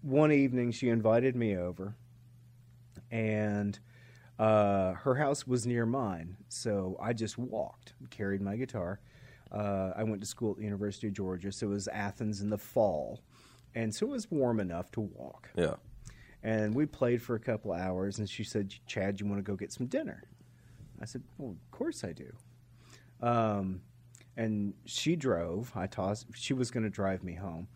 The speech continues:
Speaker 1: um, because it was really starting to get cold. And she drove, so I tossed my guitar in her car. And it's freezing at this point, and there's a spare jacket in the back of the car. And she said,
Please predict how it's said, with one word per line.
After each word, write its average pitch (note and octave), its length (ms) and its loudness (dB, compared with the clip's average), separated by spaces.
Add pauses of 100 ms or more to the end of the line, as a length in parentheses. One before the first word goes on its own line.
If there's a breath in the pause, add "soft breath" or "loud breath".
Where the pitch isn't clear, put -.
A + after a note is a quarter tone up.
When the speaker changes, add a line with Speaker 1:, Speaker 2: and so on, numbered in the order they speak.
(400 loud breath)
Speaker 1:
um, G#2 600 2 (400)
because G#2 260 -2
it G2+ 40 -2
was G#2+ 220 -6
really A2 320 2
starting F#2 400 -2
to F2 80 -10
get - 200 -12
cold. E2 420 -8 (640 loud breath)
And G2+ 200 0
she D3 160 2
drove, G2+ 360 2
so G#2 160 -2
I F#2+ 40 -2
tossed G2+ 320 -4
my G#2 120 -2
guitar F2+ 400 -4
in F2 60 -8
her F2 100 -8
car. E2+ 340 -6 (320)
And G2 480 -2 (640 loud breath)
it's B2 200 0
freezing F2 800 0
at G2 120 -10
this G#2 200 -2
point, F2 460 -8
and G#2 380 -4
there's A2+ 240 -4
a G#2 80 -4 (440)
spare - 360 2
jacket B2+ 400 -2
in G2 60 -10
the G2+ 40 -6
back F2+ 280 -8
of F#2+ 80 -8
the F#2+ 60 -12
car. A2+ 340 -6
And E2 120 -10
she A2 140 -8
said, G2+ 280 -6